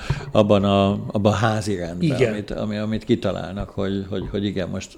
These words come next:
Speaker 1: három nap evvel, két nap avval, vagy, vagy, vagy, vagy három naponta váltjuk egymást. És
Speaker 2: Na, egy kicsit színeződik a kép. Szóval miért lenne hazugság?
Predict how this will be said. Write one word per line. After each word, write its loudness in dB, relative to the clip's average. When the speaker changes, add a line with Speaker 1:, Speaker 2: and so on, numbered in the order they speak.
Speaker 1:
három -2
nap -8
evvel, -2
két -4
nap -12
avval, -6
vagy, -8
vagy, 0
vagy, 2
vagy 0
három 6
naponta 4
váltjuk 0
egymást. -6
És -10
Speaker 2:
Na, -2
egy -2
kicsit -4
színeződik 0
a -8
kép. 2
Szóval -2
miért 6
lenne 2
hazugság? -4